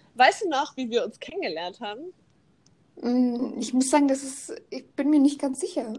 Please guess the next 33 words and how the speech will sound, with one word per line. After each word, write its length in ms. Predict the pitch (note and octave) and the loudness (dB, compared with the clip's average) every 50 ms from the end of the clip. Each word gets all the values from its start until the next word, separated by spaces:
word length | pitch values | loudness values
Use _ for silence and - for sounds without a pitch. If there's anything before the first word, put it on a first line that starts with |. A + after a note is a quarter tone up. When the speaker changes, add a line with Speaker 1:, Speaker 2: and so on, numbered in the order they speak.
| - C4+ | 4 6
Speaker 1:
Ich 140 | C#5 B4 - | 6 6 6
mir 80 | G#4 A4+ | 6 4
Speaker 2:
was 80 | D#4+ C4+ | 4 6
das 100 | D#4 F4+ | 4 2
Speaker 1:
auch 40 | - - | 2 0
Speaker 2:
für 60 | B3 | -2
ein 40 | A#3 | -4
Speaker 1:
nicht. 120 | - - | 0 2
Speaker 2:
Tag 240 | C#4 D#4+ - - - | 2 2 2 0 -2
war. 200 | A3 A3+ A3+ G#3+ - - D#5 E5+ - - D5+ - _ - - | -2 -2 -2 -4 -6 -6 -6 -6 -6 -8 -10 -10 _ 0 2
Weil 280 | B3 B3 C4 - - - | 2 4 2 0 -4 -8
Speaker 1:
<laughs> 60 | _ - | _ -18
Ich 140 | D4 - | -14 -8
Speaker 2:
man 100 | C4 B3+ C4+ | -6 -6 -6
Speaker 1:
weiß 100 | D4+ - | -6 -6
Speaker 2:
trifft 120 | D#4 - - | -10 -12 -8
Speaker 1:
es 40 | - | -10
auch 80 | E4 | -10
Speaker 2:
sich 80 | E4+ - | -8 -6
ja 80 | D4+ B3+ | -6 -6
im 60 | B3 | -8
Speaker 1:
nicht. 120 | B3 B3+ - | -8 -12 -16
Speaker 2:
Studium 400 | _ - G#3+ A3 A3 C4 D#4+ G4+ | _ -18 -16 -14 -14 -14 -12 -12
natürlich 460 | F#4+ C#4+ - - B3+ A#3+ A#3+ A#3+ - | -12 -14 -14 -14 -14 -14 -14 -12 -12
auch 260 | - A3 A3 A3 - _ _ _ _ _ | -12 -12 -12 -12 -18 _ _ _ _ _
in 100 | A#3+ A3 | -12 -10
der 140 | A3 A3+ A3 | -10 -10 -10
ersten 280 | G#3+ A3 - - - G#3+ | -12 -14 -14 -16 -20 -18
Vorlesung 520 | - - G3+ G3+ - B3+ B3+ - C4 B3 A3+ | -14 -12 -10 -8 -8 -10 -10 -10 -12 -10 -10
am, 340 | A3 G#3+ G#3+ G#3+ A3 A#3+ - - | -10 -10 -8 -10 -10 -12 -12 -10
am 140 | A#3 A3 A3 | -8 -8 -6
ersten 400 | - G3+ A3 C4 - - - G#3+ | -4 -6 -6 -8 -8 -12 -14 -12
Tag. 460 | - - G#3+ A3 D4+ E4 F#4 - | -8 -6 -6 -4 -4 -6 -8 -10